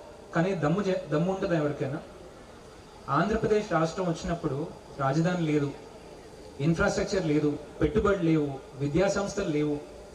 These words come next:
అట్లాంటప్పుడు, "అమ్మో, ఉన్నదాన్ని ఎట్లా పెట్టుకోవాలి, ఉద్యోగస్తులకి జీతాలు ఎట్లా ఇవ్వాలి" అని ఆలోచించే పరిస్థితి అది. దాంట్లో కూడా ఆయన ప్రపంచంలో నేను అగ్రగామిగా ఎట్లా ఉండాలి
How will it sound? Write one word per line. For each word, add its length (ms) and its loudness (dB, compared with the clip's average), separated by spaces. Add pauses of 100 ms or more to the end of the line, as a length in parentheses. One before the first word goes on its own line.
(560)
అట్లాంటప్పుడు, 520 2
"అమ్మో, 280 6
ఉన్నదాన్ని 600 4
ఎట్లా 200 2
పెట్టుకోవాలి, 680 2 (1300)
ఉద్యోగస్తులకి 680 4
జీతాలు 400 4
ఎట్లా 200 2
ఇవ్వాలి" 420 2
అని 160 -2
ఆలోచించే 540 0
పరిస్థితి 520 0
అది. 160 -4 (1000)
దాంట్లో 440 4
కూడా 260 4
ఆయన 160 2
ప్రపంచంలో 680 2
నేను 200 2
అగ్రగామిగా 520 0
ఎట్లా 200 0
ఉండాలి 580 2